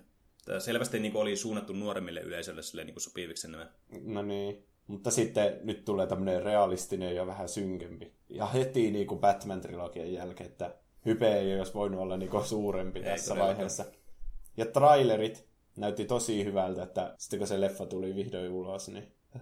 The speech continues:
Speaker 2: rynnättiin sitä katsomaan.
Speaker 1: Joo, muistan hyvin itekin tämän, tämän hetken, kun päästiin sitä
Speaker 2: Hmm.
Speaker 1: katsomaan hirveän isolla odotuksilla.
Speaker 2: Mutta sitten itse leffa, niin ei ehkä ollut ihan semmonen niinku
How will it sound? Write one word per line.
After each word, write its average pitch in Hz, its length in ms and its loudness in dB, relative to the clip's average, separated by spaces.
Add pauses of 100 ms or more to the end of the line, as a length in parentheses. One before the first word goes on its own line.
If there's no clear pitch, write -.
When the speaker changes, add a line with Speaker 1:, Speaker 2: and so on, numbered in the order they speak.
(100)
Speaker 2:
rynnättiin 117 680 -4
sitä 110 260 -4
katsomaan. 110 640 -10 (120)
Speaker 1:
Joo, 95 180 -4
muistan 98 320 -2
hyvin 95 220 -2
itekin 87 380 -6
tämän, 78 300 -14 (200)
tämän 95 180 -8
hetken, 95 280 -8
kun 82 80 -10
päästiin 80 340 -10 (300)
sitä 117 140 -4
Speaker 2:
Hmm. 101 100 -4
Speaker 1:
katsomaan 87 420 -6
hirveän 113 360 0
isolla 98 200 0
odotuksilla. 92 520 -4 (200)
Speaker 2:
Mutta 104 420 0
sitten 117 320 2
itse 113 320 4
leffa, 107 340 2
niin 98 460 -4 (520)
ei 120 180 6
ehkä 135 220 6
ollut 117 340 6
ihan 104 200 6
semmonen 95 520 0
niinku 95 420 -6